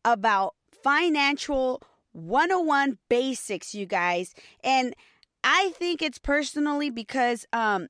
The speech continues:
growing up with my mama, whew, you even put your hand in that woman's purse and she would smack you.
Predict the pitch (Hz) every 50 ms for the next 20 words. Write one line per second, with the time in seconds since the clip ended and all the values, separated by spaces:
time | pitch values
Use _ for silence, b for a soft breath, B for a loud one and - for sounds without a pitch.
0 | - - - 226 254 254 269 302 285 285 269 269 254 - 196 185 175 185 190 196
1 | 233 277 311 330 330 330 330 320 339 349 349 392 _ b b b b b - -
2 | 554 659 719 698 587 - - - _ - - 202 285 403 480 494 415 359 311 285
3 | 262 - 302 330 285 262 285 277 277 262 294 277 277 294 254 226 226 240 262 247
4 | 233 277 285 247 220 196 170 - - - - - - 349 349 339 302 - - -
5 | 269 262 - - - 302 220 202 214 - - 247 262 247 214 208 196 - - 240
6 | 208 175 165